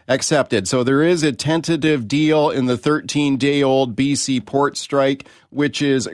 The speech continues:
great, great breaking news here at this hour. Make sure you keep it locked here for continuing coverage of that developing story. All right, let's talk about this difficult economy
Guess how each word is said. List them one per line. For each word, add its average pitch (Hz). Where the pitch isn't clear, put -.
great, 147
great 135
breaking 135
news 135
here 127
at 135
this 120
hour. 131
Make 131
sure 170
you 147
keep 147
it 123
locked 123
here 147
for 131
continuing 131
coverage 127
of 107
that 123
developing 143
story. 139
All 170
right, 180
let's 175
talk 240
about 196
this 156
difficult 170
economy 147